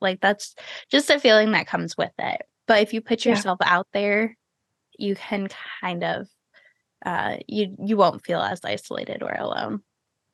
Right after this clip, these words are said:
Speaker 2: Yeah, I, uh, you know, when I first married my husband, I was definitely scared to, like, reach out and get to know people and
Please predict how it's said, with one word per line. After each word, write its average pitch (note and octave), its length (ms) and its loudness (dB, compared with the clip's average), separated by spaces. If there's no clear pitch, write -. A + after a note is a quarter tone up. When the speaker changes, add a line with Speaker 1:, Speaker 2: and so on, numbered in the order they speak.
Speaker 2:
Yeah, A3+ 500 6
I, A3 520 6
uh, - 120 6
you A3+ 200 8
know, G#3 140 8
when G#3 320 6
I A3 120 2
first A#3 340 2
married G3+ 200 6
my G3 100 6
husband, G3 400 4
I G#3+ 180 6
was B3 240 6
definitely G3+ 440 6
scared G3+ 640 4
to, G#3+ 140 -2
like, G3+ 240 4
reach G3+ 240 6
out F#3 400 6
and F#3+ 480 6
get G#3+ 200 4
to - 120 2
know G3+ 140 6
people F#3+ 640 6
and F#3+ 500 4